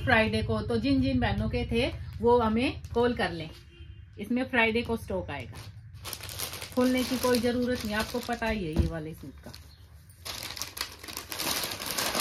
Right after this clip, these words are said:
एक और चीज लाए हैं गंगा में, सोबर सी, without lining,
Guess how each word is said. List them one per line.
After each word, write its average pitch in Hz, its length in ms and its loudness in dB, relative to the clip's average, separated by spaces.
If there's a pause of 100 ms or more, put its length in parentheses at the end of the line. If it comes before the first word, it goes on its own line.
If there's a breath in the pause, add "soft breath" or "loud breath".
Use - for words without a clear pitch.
(2500)
एक 254 120 2
और 294 160 8 (440)
चीज 277 240 2
लाए 233 240 4
हैं 254 180 0 (180)
गंगा 240 340 4
में, 220 140 0 (240)
सोबर 247 320 0
सी, 226 200 -6 (920)
without 269 400 4
lining, 262 380 0